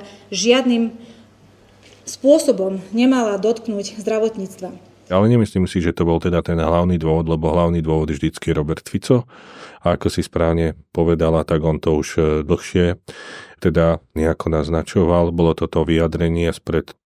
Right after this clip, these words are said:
Speaker 2: takmer už troch týždňov, že to môže spraviť niekto iný, ale už tam boli aj konkrétne také kroky, ako že v lete bolo rokovanie o všeobecnej zdravotnej poisťovne, ktorej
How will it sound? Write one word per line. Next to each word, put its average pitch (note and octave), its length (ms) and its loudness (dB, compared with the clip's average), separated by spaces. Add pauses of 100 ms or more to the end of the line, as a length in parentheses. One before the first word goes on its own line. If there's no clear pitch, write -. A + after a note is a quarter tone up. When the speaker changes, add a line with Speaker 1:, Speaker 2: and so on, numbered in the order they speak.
(160)
Speaker 2:
takmer D#2+ 320 -2
už D#2 160 -8
troch E2 240 -4
týždňov, A#2 720 2 (480)
že F2 160 2
to - 160 0
môže E2 240 0
spraviť E2 240 -2
niekto D#2+ 320 -4
iný, F2+ 320 2
ale F2 160 2
už - 80 -8
tam F#2 160 2
boli F#2 160 2
aj F2+ 80 -2
konkrétne E2 480 -2
také D#2 240 -4
kroky, D#2 480 -4
ako D#2 400 -2
že E2 240 0 (400)
v - 40 -6 (360)
lete E2 320 2
bolo D#2 400 2
rokovanie D#2 640 -2
o D2+ 80 -4
všeobecnej D2+ 400 -2
zdravotnej D#2 400 -2
poisťovne, D#2 560 -4
ktorej D#2 480 -4